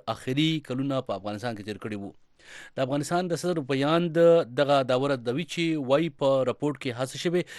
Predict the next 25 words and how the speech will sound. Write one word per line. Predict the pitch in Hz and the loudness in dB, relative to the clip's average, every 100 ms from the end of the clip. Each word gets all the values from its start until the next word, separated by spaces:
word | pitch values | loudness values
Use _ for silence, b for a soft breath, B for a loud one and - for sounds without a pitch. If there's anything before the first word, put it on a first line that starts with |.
| B | B
د | 117 | -2
طالبانو | 131 123 123 160 180 143 | 0 2 2 2 2 0
د | 123 | 0
هغوی | 123 143 123 | 0 2 0
بهرنیو | 117 113 135 143 | 0 0 0 2
ملاتړو | 123 110 139 131 | 0 0 -2 0
لپاره | 120 120 123 - B B B _ | 2 2 2 -2 B B B _
شناخت | - 131 120 113 - | -12 -6 -4 -4 -6
پیدا | 98 95 95 | -14 -12 -12
کړی | 101 95 | -12 -12
دی. | 95 | -14
په | - | -10
دې | 135 180 175 | -4 -4 -2
موضوع | 151 143 156 | -2 -2 0
به | 156 147 | 0 0
نن | 127 113 | -4 -6
په | |
دې | 101 98 - | -6 -8 -10
خبري | 95 110 117 | -10 -8 -8
خپرونه | 110 113 120 | -8 -6 -6
کې | 120 127 123 101 | -8 -10 -10 -8
رپورټونه | 101 110 104 95 | -8 -8 -8 -8
درته | 92 101 | -8 -6
وړاندې | 98 101 | -4 -4
کوو. | 101 104 | -4 -6